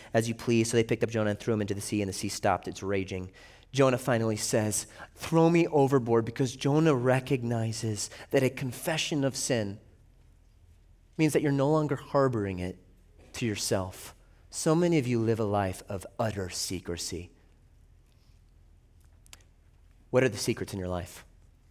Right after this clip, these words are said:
Questions are piercing, and that's why I ask them. Confession is the first step, and Jonah says, "I am running from God." But a confession of sin always leads to a surrender of sin,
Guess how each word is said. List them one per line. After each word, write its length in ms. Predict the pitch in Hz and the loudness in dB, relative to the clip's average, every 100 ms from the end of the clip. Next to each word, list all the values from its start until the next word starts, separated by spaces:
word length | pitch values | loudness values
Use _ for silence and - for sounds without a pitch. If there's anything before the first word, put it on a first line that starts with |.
| _ _ _ _ _ - | _ _ _ _ _ -6
Questions 560 | - 175 - 156 127 - | -2 0 0 2 0 -2
are 80 | 113 | -6
piercing, 720 | - - 127 113 - 92 92 113 | -4 2 2 2 -4 -6 -8 -4
and 100 | 110 | 0
that's 200 | 113 113 | 0 2
why 160 | 104 | 0
I 140 | 90 92 | 2 0
ask 300 | 92 92 - | -2 -4 -6
them. 200 | 85 90 - _ _ _ - - - _ _ _ - - - - _ _ _ - - _ _ _ _ _ _ _ _ _ _ _ _ _ - | -8 -12 -20 _ _ _ -20 -20 -20 _ _ _ -20 -20 -20 -20 _ _ _ -20 -20 _ _ _ _ _ _ _ _ _ _ _ _ _ -10
Confession 540 | 139 - 143 - 117 | -8 -4 -4 -2 -4
is 160 | 98 92 | -4 -6
the 80 | |
first 340 | 98 113 98 - | -6 -4 -4 -4
step, 340 | - 92 - - | -6 -6 -10 -14
and 160 | 127 107 | -10 -6
Jonah 260 | 107 107 98 | -6 -6 -6
says, 240 | 110 107 - | -8 -8 -8
"I 180 | 113 131 | -6 -4
am 260 | 131 113 117 - - | -4 -4 -10 -18 -6
running 340 | 120 117 104 | -2 -2 -4
from 220 | 98 - 98 | -8 -8 -6
God." 260 | 95 90 - - - - - - | -6 -8 -12 -20 -20 -20 -20 -12
But 100 | - | -4
a 40 | 135 | -4
confession 520 | 131 - 160 165 190 | -4 -6 -4 -2 -4
of 120 | 156 | -4
sin 200 | - 127 | -2 -4
always 460 | - 113 113 113 101 | -4 -2 -2 -2 -2
leads 280 | 98 101 - | -4 -4 -6
to 160 | - | -6
a 40 | 90 | -6
surrender 600 | - 101 90 87 85 85 | -6 -6 -6 -6 -8 -12
of 160 | 85 | -12
sin, 320 | - 92 87 | -12 -10 -12